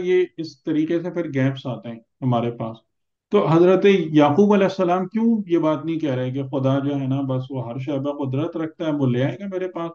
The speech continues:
سب کچھ؟ یعنی اگر خدا میرے اس مسئلے کو حل کرے گا تو کس بن-، بنا پر حل کرے گا؟ اپنے علم و حکمت کی بنا پہ حل کرے گا۔ یعنی ایک نظام ہے جس کے تحت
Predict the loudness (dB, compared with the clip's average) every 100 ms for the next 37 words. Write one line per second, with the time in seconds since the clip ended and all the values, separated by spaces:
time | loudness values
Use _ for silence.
0 | _ _ _ -6 -6 -6 -16 -18 _ _
1 | _ _ _ 6 8 6 4 2 4 6
2 | 4 2 0 2 2 6 6 6 4 2
3 | 0 4 4 4 2 0 -4 -4 -2 0
4 | 0 -2 -2 -2 -2 -4 -4 -2 -2 -2
5 | -4 -4 -4 -6 -6 -4 -4 -6 -10 _
6 | _ _ _ _ _ _ _ -2 0 2
7 | 2 4 4 2 2 4 4 4 2 0
8 | 0 0 -2 -6 -8 -12 -18 _ _ _
9 | -2 0 2 0 4 6 6 4 0 -2
10 | -2 0 0 -2 -2 0 -2 -4 -10 -12
11 | -14 -14 -14 -14 -18 -20 _ _ -4 4
12 | 4 6 2 2 6 6 6 4 4 2
13 | 2 0 -2 -4 -2 -2 -4 -2